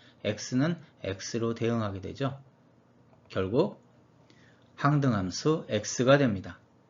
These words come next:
그리고 이는 X에서 X로의 대응이 되겠죠.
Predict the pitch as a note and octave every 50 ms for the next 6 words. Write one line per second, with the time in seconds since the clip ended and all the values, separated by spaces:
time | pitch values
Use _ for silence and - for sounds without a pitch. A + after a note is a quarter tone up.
0 | _ _ _ _ _ - - G2 F#2 A2 A2 G#2+ A2+ B2 B2+ A#2+ B2 D3+ G3 G#3
1 | - - - - - G2+ G#2 G#2 - - - B2 G#2+ G2 G2+ - D3+ D#3+ F3 F3
2 | - - F#2+ F#2 - - - - A#2 A#2+ A#2+ C3+ C#3+ C3+ C#3 C#3 C#3 C#3+ D3 D3+
3 | C#3+ C3+ A2 G2 F#2 F#2+ - - D#3 C#3 -